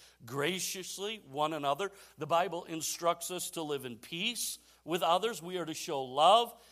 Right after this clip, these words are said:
and hospitality and patience and tender-hearted mercy towards one another. The Bible tells us that we are to faithfully pray for one another, to encourage one another as we motivate each other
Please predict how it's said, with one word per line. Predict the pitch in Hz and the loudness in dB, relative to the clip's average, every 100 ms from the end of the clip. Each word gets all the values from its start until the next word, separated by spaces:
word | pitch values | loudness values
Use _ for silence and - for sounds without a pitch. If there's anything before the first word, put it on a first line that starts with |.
| _ | _
and | 147 | -6
hospitality | 135 143 - 123 - 139 190 226 - 226 - | 0 0 0 -10 -4 4 4 4 -2 -8 -8
and | 123 104 | -12 -14
patience | - 160 220 - 233 233 - - _ | -10 -8 -8 -8 -10 -12 -16 -18 _
and | 123 131 | -14 -12
tender-hearted | - 185 170 143 160 160 143 123 _ _ | -6 -6 -6 -2 0 0 -4 -10 _ _
mercy | 123 147 165 220 - 240 247 _ | -10 -2 0 2 0 -2 -6 _
towards | - 208 220 170 | -14 -8 -8 -8
one | 175 202 202 | -6 -6 -4
another. | 190 190 226 - - - | -4 -4 -6 -8 -20 -8
The | 147 | 0
Bible | 160 190 190 | 4 4 2
tells | - 180 196 180 | -4 -2 -2 -4
us | 202 - | -6 -4
that | 190 180 | -6 -4
we | 196 | -2
are | 180 180 | 0 -2
to | - 190 156 - - - | -2 -4 -4 -6 -20 -10
faithfully | - - 196 214 - 208 202 175 | -6 -2 -2 -2 -4 -6 -4 -4
pray | - - 175 180 208 240 - _ _ - | -8 2 4 4 0 -6 -14 _ _ -8
for | 247 | -4
one | 220 226 | 0 -2
another, | 214 214 226 226 | 0 -4 -4 -6
to | - 170 | -8 -10
encourage | 175 151 135 - 180 214 240 220 185 - _ _ - | -8 -10 -10 -4 -2 0 -2 -8 -12 -14 _ _ -2
one | 190 214 | -2 0
another | 214 226 240 - | -2 -2 -4 -4
as | 147 120 | -6 -4
we | 147 | -12
motivate | 131 120 160 202 202 175 175 165 | -10 -8 -6 -6 -6 -6 -8 -10
each | 160 151 | -12 -4
other | 185 175 127 117 | 0 0 0 -4